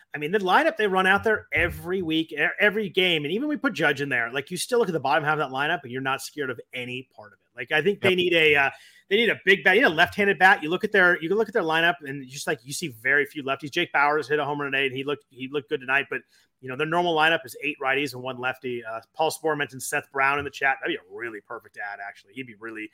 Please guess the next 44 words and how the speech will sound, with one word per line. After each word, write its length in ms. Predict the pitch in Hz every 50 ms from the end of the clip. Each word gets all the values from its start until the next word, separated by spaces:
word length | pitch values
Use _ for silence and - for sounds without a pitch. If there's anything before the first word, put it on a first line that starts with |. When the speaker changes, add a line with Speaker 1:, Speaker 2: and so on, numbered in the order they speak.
| _ _ _ -
Speaker 1:
I 40 | 143
think 120 | 151 143
he'd 100 | - 147
be 80 | 135 131
really 220 | 117 123 120 123
good 240 | 117 110 127 123 113
there. 260 | 113 123 123 127 123
But 140 | 113 120 120 - _ _ _ - - _ _ _
you 80 | - 170
said 120 | - 302
at 40 | 180
Speaker 2:
He's 80 | -
Speaker 1:
the 40 | 180
bottom 140 | - - -
Speaker 2:
another 100 | 202 180
Speaker 1:
half 100 | 156 151
Speaker 2:
guy 120 | 143 127 139
that 60 | 131
won't 200 | 127 127 127 131
run 200 | 131 123 123 123
for 200 | - - 107 104
him. 60 | 104 110
I 100 | 127 135
know 160 | 135 139 139 139
he's 180 | 135 120 98
a 60 | 117
little, 260 | 113 110 117 117 113 117
he's 220 | 107 123 120 104
got 140 | - 120 104
a 40 | 101
little 240 | 101 107 107 117
bit 140 | 107 120 113
of 80 | 113 110
speed, 340 | - - - 113 110 113 98
but 140 | 98 92 -
he'll, 180 | 95 110 107
he'll 160 | - 95 95 92
fit 200 | - - 95 -
perfectly 400 | - 92 85 - - - 82 82
in 60 | 82
that 120 | 82 78 -
team 180 | - 92 87
dynamic. 440 | 85 87 80 80 82 82 87 - - -
Speaker 1:
<laughs> 40 | -